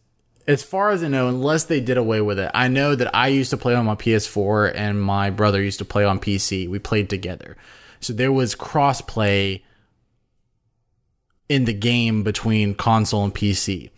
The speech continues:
So I don't know how that's gonna work with the Switch because I know that now Sony is so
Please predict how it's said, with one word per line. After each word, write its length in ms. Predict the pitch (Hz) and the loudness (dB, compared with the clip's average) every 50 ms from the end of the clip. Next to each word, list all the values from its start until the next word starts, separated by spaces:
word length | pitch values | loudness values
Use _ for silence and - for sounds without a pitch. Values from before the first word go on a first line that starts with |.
| _ - - - - | _ -20 -20 -20 -16
So 140 | - - 139 | -8 -6 -4
I 140 | - 139 151 | -2 -2 0
don't 340 | 151 156 175 196 214 180 165 | 2 2 2 0 0 0 0
know 680 | 156 151 147 147 147 143 143 139 139 135 131 123 - - | 0 2 2 2 2 2 2 2 2 2 0 -2 -4 -6
how 280 | - - 135 135 139 | -4 -2 0 2 2
that's 160 | 131 131 120 | 2 0 -2
gonna 160 | - 143 131 117 | 0 0 0 2
work 240 | 113 117 113 - | 2 0 0 0
with 100 | - 107 | -2 -4
the 60 | 95 101 | -2 -2
Switch 440 | - - - 170 156 131 - - | -2 0 2 4 4 4 2 -2
because 300 | - 131 - 127 107 101 107 | -4 0 0 0 0 0 0
I 120 | - 120 | 0 0
know 340 | 117 113 117 117 117 120 117 | 2 2 2 2 2 0 0
that 160 | 110 107 90 90 | 0 -2 -4 -4
now 460 | 110 110 113 113 113 113 113 110 113 | -2 0 0 2 2 2 2 0 -2
Sony 520 | - - - - 120 117 113 110 110 107 107 | -4 -4 -4 -2 0 0 2 2 2 2 2
is 140 | 104 98 | 2 0
so 320 | - - - 117 110 107 | 0 0 2 2 2 2